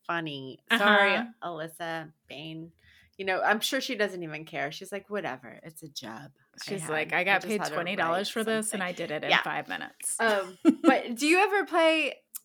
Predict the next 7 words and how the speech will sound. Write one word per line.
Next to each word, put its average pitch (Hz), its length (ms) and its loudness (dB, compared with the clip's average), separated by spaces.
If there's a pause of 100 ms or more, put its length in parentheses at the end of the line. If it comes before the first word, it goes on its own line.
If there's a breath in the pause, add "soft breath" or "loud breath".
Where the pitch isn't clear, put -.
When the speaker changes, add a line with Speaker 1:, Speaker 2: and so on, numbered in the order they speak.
(120)
Speaker 1:
April 240 360 -2
Fool's 220 440 -8
jokes 208 340 -4
on 185 240 -4
Ben? 180 540 -6 (260 soft breath)
Speaker 2:
No. 226 160 2 (680 soft breath)
Speaker 1:
No? 185 360 -2